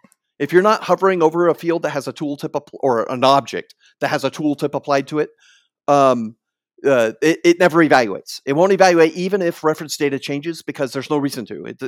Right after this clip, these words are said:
it, it only evaluates when it needs to display it, and it only needs to display it on hover. Now, the one thing to, to understand about tooltips that most people don't realize, you know that when you, when you hover over a field that has a tooltip applied to it,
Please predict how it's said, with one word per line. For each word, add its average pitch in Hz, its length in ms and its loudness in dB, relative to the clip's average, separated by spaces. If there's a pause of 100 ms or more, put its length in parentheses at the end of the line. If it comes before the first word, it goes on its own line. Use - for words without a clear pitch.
it, 113 240 -14
it 131 120 -2
only 190 500 0 (400)
evaluates 160 800 0 (440)
when 143 160 -2
it 143 140 -6
needs 147 240 -6
to 175 100 -10
display 139 400 -6
it, 92 120 -8 (120)
and 120 140 -12
it - 80 -16
only 156 240 -4
needs 165 280 -8
to - 80 -20
display 147 420 -4
it 123 120 -4
on 117 140 -4
hover. 113 260 -6 (640)
Now, 143 200 2
the 135 140 -6
one 180 200 2
thing 240 180 -4
to, 170 180 -4 (160)
to - 120 -4
understand 170 360 -2
about 139 180 -2
tooltips 160 480 -6
that 131 140 -6
most 147 220 -4
people 143 160 -8
don't 127 160 -2
realize, 110 500 -4 (480)
you 160 100 -4
know 185 100 4
that 170 200 0
when 147 180 -6
you, 131 200 -8 (140)
when 135 120 -8
you 127 80 -4
hover 208 280 0
over 170 200 -2
a 135 60 -2
field 120 400 -6 (160)
that 127 100 0
has 131 180 -4
a 120 60 -6
tooltip - 460 -8
applied 135 320 -2
to 101 120 -6
it, - 100 -8